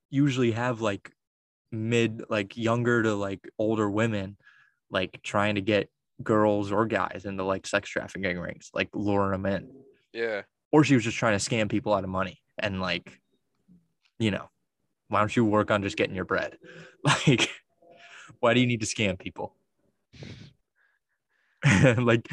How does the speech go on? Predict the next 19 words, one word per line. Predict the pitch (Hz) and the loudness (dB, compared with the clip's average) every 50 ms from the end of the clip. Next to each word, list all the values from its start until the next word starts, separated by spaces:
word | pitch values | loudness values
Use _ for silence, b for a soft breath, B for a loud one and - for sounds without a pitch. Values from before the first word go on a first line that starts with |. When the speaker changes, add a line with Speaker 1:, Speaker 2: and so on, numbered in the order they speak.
| B B _ | B B _
Speaker 1:
like | 135 123 110 | 2 2 2
Sam | - - 127 123 127 | 2 2 2 2 2
was | 123 107 | 0 -2
talking | - - 113 107 98 - 110 | 0 0 0 0 0 -4 -8
to | 104 | -8
me | 101 | -6
about | 98 98 98 98 98 | -6 -6 -4 -4 -6
it. | 101 - | -8 -6
She | - 113 | -4 -2
was | 113 101 - | -2 -2 -2
like, | 120 110 110 - | -4 -4 -4 -4
"Well, | 135 143 156 156 | -4 -4 -2 -2
you | 151 151 | -2 -2
know, | 151 151 147 | -2 -4 -4
she | - - 180 | -4 -4 -6
could | 160 - 190 156 | 0 0 0 0
need, | 151 156 156 156 147 127 B B B B B _ | 2 0 0 0 0 -2 B B B B B _
you | 156 151 | -4 -2
know, | 131 120 117 117 - - | 0 0 -2 -4 -6 -10